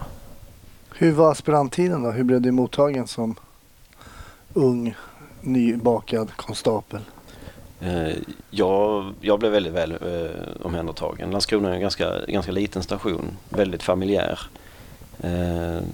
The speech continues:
Speaker 2: så att man lär ju snabbt känna alla människorna och, nej, alla, alla tyckte det var kul att vi kom dit. Vi var fyra stycken aspiranter som kom dit och jag tror att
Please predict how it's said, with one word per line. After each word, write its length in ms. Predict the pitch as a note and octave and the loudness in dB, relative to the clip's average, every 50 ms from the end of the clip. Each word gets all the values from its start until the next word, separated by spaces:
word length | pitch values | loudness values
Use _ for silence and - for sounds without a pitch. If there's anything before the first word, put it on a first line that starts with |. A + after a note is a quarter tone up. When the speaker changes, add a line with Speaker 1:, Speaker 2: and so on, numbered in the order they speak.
| E2 | -6
Speaker 2:
så 160 | - - - | -6 -4 -4
att 300 | F2+ - - - - - - - - - - - - - - - - - | -4 -6 -8 -10 -10 -12 -12 -18 -20 -20 -20 -20 -20 -20 -20 -20 -8 -2
man 140 | - A2 G2+ | 0 2 4
lär 100 | G#2 G#2 | 4 4
ju 80 | G#2 | 2
snabbt 280 | G#2 - - A2 G2 - | 2 0 0 -2 -2 -2
känna 360 | - - A2 A2+ A2+ G2 F#2 | 0 0 2 2 2 2 2
alla 180 | F#2+ G2+ F#2+ E2+ | 2 2 0 0
människorna 420 | F2 F2+ F2+ F2 - - E2+ E2 E2 | 0 0 -2 -4 -6 -8 -8 -6 -4
och, 420 | E2 E2+ E2 D#2+ E2 E2 E2 E2+ E2+ - - - - - - - - - - - - - - - - - - - - - - - - - - - - - - - - - - - - - - | -4 -4 -4 -4 -6 -6 -8 -8 -12 -14 -20 -20 -20 -20 -20 -20 -20 -20 -20 -20 -20 -20 -20 -20 -20 -20 -20 -20 -20 -20 -20 -20 -20 -20 -20 -20 -20 -20 -20 -20 -20 -20 -20 -20 -20 -18 -10
nej, 160 | - - - - | -6 -4 -2 2
alla, 240 | - A#2+ B2+ A#2+ - - - G#2 G#2 - - - - - - - - - - - - | 2 4 4 2 2 2 0 -2 -2 -2 -6 -10 -14 -18 -20 -20 -20 -20 -20 -10 -2
alla 200 | - B2 B2+ A2+ | -2 0 0 -2
tyckte 280 | - F#2+ F2+ - A2 | -4 -8 -6 -2 -2
det 300 | G#2 G2+ G2+ G#2 G#2 G2+ | 0 0 2 0 0 0
var 80 | G2+ G#2 | -2 -2
kul 220 | - - A#2 G2+ | -2 -2 -2 -2
att 100 | F#2+ F#2 | -2 -4
vi 60 | G2+ | -4
kom 160 | F#2+ - A2+ A2 | -4 -2 -2 0
dit. 160 | F#2+ D#2+ - | 0 -2 -2
Vi 40 | - | -2
var 80 | G2+ | -4
fyra 260 | G2 - G#2+ G2 F#2 | 0 0 0 0 0
stycken 300 | F2 - G2+ F#2 - F2 | -2 -4 -6 -6 -4 -4
aspiranter 400 | F2 - - G2 G2 F#2+ F2+ F#2 | -4 -4 -2 -2 -4 -2 -4 -4
som 120 | E2+ - F#2 | -6 -6 -4
kom 260 | - - F#2+ F#2+ F2+ | -2 -2 -2 -2 -2
dit 440 | F2+ - - - - - - - - | -2 -4 -6 -8 -10 -10 -10 -10 -10
och 420 | - F#2 F2 F2 F2 F2 F2 F#2 F#2+ | -6 -6 -4 -4 -4 -4 -4 -4 -4
jag 100 | F#2 - | -4 -6
tror 220 | - - F#2 F2+ | -4 0 0 0
att 480 | F2 - - - - - - - - | 0 0 -2 -6 -8 -8 -10 -12 -14